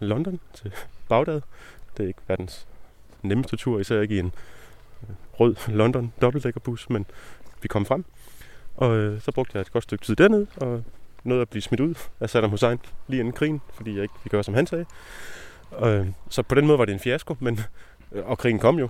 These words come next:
og slog en frygtelig masse mennesker ihjel, så det virkede overhovedet ikke. Men det gik op for mig, at man kan gøre noget, man kan prøve at gøre noget som helt almindelig menneske. Og det har ligesom siddet i mig lige siden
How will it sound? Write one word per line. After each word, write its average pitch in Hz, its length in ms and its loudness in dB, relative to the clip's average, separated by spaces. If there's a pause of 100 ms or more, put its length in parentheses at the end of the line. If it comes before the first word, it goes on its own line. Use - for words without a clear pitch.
og 107 100 -6
slog 113 120 -6
en 104 80 -6
frygtelig 123 200 -4
masse 110 140 -6
mennesker 120 240 -2
ihjel, 131 200 -4
så 113 160 -6 (580)
det 104 80 -6
virkede 117 180 0
overhovedet 135 260 4
ikke. 160 160 -4
Men 120 140 2 (1120)
det 135 80 0
gik 135 140 4
op 147 100 8
for - 120 -2
mig, 113 220 2 (300)
at - 200 -6 (360)
man 117 220 2
kan 104 200 -4
gøre 131 200 0
noget, 160 180 -2
man 120 100 0
kan - 80 -8
prøve 156 400 0
at 135 60 -2
gøre 131 180 0
noget 143 180 -4
som 135 120 -6
helt 156 140 -4
almindelig 143 280 -4
menneske. 190 300 -6 (520)
Og 117 120 -4
det 156 80 0
har 147 60 2
ligesom 135 280 -4 (240)
siddet - 500 -2 (280)
i 127 80 4
mig 147 160 6
lige 131 120 0
siden 143 280 -2